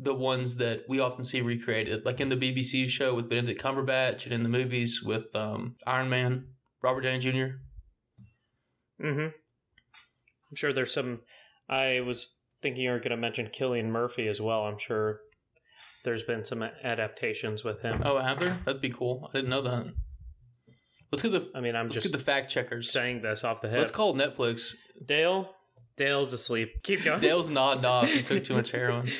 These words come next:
Speaker 1: Oh my God! Get, get the Narcan. Dale, Dale, Dale.
Speaker 2: <laughs> Somehow it's never too much with him.
Speaker 1: Yeah, he's,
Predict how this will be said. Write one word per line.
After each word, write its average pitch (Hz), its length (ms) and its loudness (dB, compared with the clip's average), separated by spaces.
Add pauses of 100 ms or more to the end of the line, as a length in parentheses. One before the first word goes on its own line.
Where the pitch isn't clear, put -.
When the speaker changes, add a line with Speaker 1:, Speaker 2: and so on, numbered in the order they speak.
(540)
Speaker 1:
Oh 202 320 4
my 202 160 4
God! 190 220 4
Get, - 480 -4
get 226 160 0
the 220 40 2
Narcan. 202 720 4
Dale, 254 400 6
Dale, 214 300 6
Dale. 208 500 6
Speaker 2:
<laughs> - 760 -2
Somehow 143 720 0
it's 131 140 -4
never 143 420 2
too 170 240 2
much 170 340 0
with 110 160 -2
him. 117 420 -2
Speaker 1:
Yeah, 117 220 -2
he's, 127 340 0